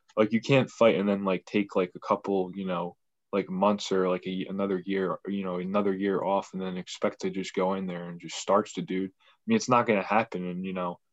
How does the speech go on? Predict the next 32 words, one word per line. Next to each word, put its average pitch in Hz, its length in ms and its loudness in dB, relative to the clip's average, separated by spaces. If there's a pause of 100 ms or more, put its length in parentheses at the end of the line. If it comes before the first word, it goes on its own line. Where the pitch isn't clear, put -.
(260)
I 110 80 6
feel 127 220 6
like 110 120 6
he 110 180 2
trained 110 380 2
very 98 220 6
well 95 240 4
for - 160 -6
the 107 80 -2
Dustin 110 380 0
fight, 123 360 -2
but 92 240 2 (680)
he 113 200 0
j-, 87 200 -14
the 104 120 -4
problem 110 380 4
was, 98 220 2
like, 90 160 -2
Dustin 101 260 0
Poirier, 92 600 0 (480)
like, 92 160 -2
took 113 220 2
out 98 180 0
some, 92 360 -8
like, 92 200 -8 (240)
monsters. 92 600 -2
He 104 120 -8
took - 240 -4
out, 90 220 0 (120)
you 101 100 -4
know, 85 280 -4 (540)
um, 90 400 0